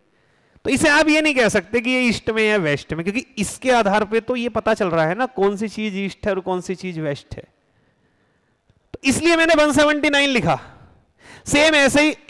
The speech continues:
एक डिग्री से लेकर के वन सेवेंटी नाइन डिग्री तक कौन सी रेखाएं होंगी? वेस्ट वाली होंगी। और ज़ीरो वाली को और वन एटी वाली को ना मैं ईस्ट कहूंगा, ना मैं वेस्ट कहूंगा।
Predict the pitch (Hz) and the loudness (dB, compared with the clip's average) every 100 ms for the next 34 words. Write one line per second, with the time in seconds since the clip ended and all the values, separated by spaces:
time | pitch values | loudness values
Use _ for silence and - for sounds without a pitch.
0 | 233 262 277 233 233 240 254 233 240 220 | 2 2 2 0 0 2 0 2 2 2
1 | 208 220 208 - 208 233 175 214 226 214 | 2 0 0 0 2 2 2 0 2 0
2 | 202 208 220 208 190 208 208 202 208 202 | 2 0 -2 0 0 -2 -2 -2 -2 -2
3 | 214 - 190 190 208 190 190 190 190 196 | -4 -2 -4 -2 -2 -2 -2 -2 -4 -6
4 | 208 160 180 - 180 175 175 165 165 190 | -4 -2 -4 -4 -4 -4 -6 -8 -14 -18
5 | _ _ _ - - - - 262 302 269 | _ _ _ -20 -20 -6 2 6 6 4
6 | 160 220 262 294 294 285 285 294 285 294 | 2 2 4 6 6 6 4 4 6 6
7 | 311 - 262 190 247 262 254 - 254 214 | 4 2 0 4 2 2 0 0 0 2
8 | 196 220 214 226 262 247 175 185 233 247 | 2 0 2 4 4 2 -2 2 2 2
9 | 240 208 220 - - 214 220 226 233 190 | 0 0 -2 -4 -2 -2 0 0 0 0
10 | 160 185 254 - _ _ _ _ _ 139 | 0 -2 -4 -8 _ _ _ _ _ -4
11 | 160 165 - 131 123 113 107 | -2 -2 -6 -8 -8 -8 -10